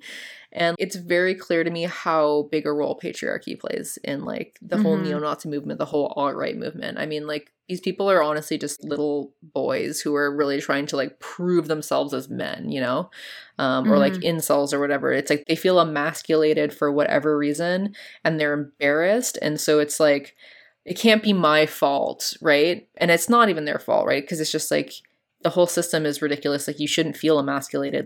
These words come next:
Speaker 1: Emasculation shouldn't even be a thing that you feel ever.
Speaker 2: Right.
Speaker 1: Because, like, <laughs> we should, we shouldn't be prior-, prioritizing masculinity to the point that people can feel embarrassed that they're not,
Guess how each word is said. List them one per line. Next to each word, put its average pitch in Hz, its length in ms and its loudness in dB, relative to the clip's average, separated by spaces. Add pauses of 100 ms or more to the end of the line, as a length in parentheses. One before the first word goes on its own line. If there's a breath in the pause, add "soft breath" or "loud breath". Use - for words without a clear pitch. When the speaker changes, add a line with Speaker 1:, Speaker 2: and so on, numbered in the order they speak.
(120)
Speaker 1:
Emasculation 147 640 2
shouldn't 147 200 -2
even 147 180 -2
be 143 80 -2
a 135 80 0
thing 135 520 -4
that 135 100 -2
you 139 180 -2
feel 127 640 -2
ever. 139 420 -2
Speaker 2:
Right. 196 320 0
Speaker 1:
Because, - 240 0
like, - 400 0 (140)
<laughs> - 140 0
we 240 160 6
should, - 240 2
we 233 180 8
shouldn't 190 240 4
be 190 100 0
prior-, 175 360 4 (200)
prioritizing 160 540 6
masculinity 143 460 2
to 139 80 0
the 139 100 -6
point 147 240 -4
that - 60 -6
people 147 180 -2
can 147 180 -8
feel 143 320 2 (280 loud breath)
embarrassed 143 720 0
that 147 160 -4
they're 143 100 -2
not, 143 380 -2